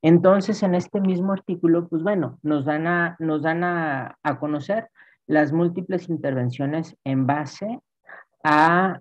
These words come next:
este, que están en este momento, este, aprobadas para poder nosotros realizarlas, ¿sí? Pero sobre todo, ¿cuáles van a ser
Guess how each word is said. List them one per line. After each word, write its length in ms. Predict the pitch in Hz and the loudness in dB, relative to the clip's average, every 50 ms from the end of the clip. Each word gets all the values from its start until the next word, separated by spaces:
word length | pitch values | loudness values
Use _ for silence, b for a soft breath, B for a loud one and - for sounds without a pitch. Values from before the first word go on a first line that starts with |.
| _ - | _ -4
este, 360 | - 156 143 - - 143 135 | -2 0 0 -2 -4 -6 -4
que 80 | - 135 | -2 -2
están 680 | 131 - - - 151 151 156 165 165 175 175 175 175 170 | -4 -2 -2 -4 -2 0 0 0 0 2 0 0 -2 -2
en 160 | - 143 139 | -2 -2 -2
este 200 | 139 135 - - | -2 -2 -4 -4
momento, 840 | 165 156 139 139 135 131 131 135 127 135 156 156 165 190 202 190 _ _ _ _ _ _ - | -4 -2 -2 0 0 0 -2 -2 -4 -2 -2 -2 -2 -2 -6 -10 _ _ _ _ _ _ -10
este, 400 | 127 120 117 - _ _ - 113 | -8 -8 -8 -8 _ _ -6 -4
aprobadas 720 | 107 107 - 123 117 117 110 117 117 120 127 143 131 - | -4 -4 -2 0 0 4 4 6 6 6 4 2 -2 -4
para 260 | - - 120 120 120 | -6 -4 -4 -4 -4
poder 260 | - 107 107 107 110 | -2 -2 -2 -2 -2
nosotros 420 | 117 117 113 - 117 - 110 - - | -4 -6 -6 -8 -10 -10 -10 -8 -6
realizarlas, 680 | 104 101 101 101 - 175 185 185 170 147 - 123 - _ B B B B B B B | -4 -4 -2 -2 2 2 2 2 2 -2 -4 -6 -8 _ B B B B B B B
¿sí? 360 | - - 156 165 185 214 - - | -4 0 2 2 2 0 -2 0
Pero 240 | - 160 160 156 147 | 2 4 4 4 4
sobre 320 | - - 151 147 147 147 | 2 0 0 0 0 -2
todo, 380 | 127 - 180 185 190 202 196 - | 0 0 0 0 0 -2 -4 -4
¿cuáles 340 | - 196 190 202 208 185 180 | -2 0 0 0 -2 -4 -4
van 220 | 190 185 185 190 | -4 -4 -4 -4
a 40 | 185 | -6
ser 340 | - - 180 185 190 190 | -4 -4 -4 -4 -4 -6